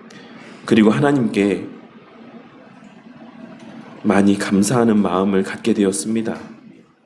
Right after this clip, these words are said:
그리고 그와 동시에 세상적인 눈으로 볼 때는 지극히 힘든 시기라고 여겨질 수 있는 지금의 때가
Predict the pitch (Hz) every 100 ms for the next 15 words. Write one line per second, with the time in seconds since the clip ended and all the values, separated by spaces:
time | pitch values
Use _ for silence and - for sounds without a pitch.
0 | _ _ _ _ _ _ _ _ _ -
1 | - - - 233 - - - - - -
2 | - - - - - - - - - -
3 | - - - - - - - - - -
4 | - 110 104 104 - 104 104 113 107 -
5 | 123 101 92 - - - - - - _
6 | - - - - - 180 202 190 180 151
7 | 117 113 117 113 113 110 139 104 107 95
8 | - _ _ _ _ _ _ - 131 113
9 | 247 131 127 202 196 196 190 - 175 165
10 | 151 131 101 113 117 117 131 113 110 113
11 | - 110 113 110 113 143 95 92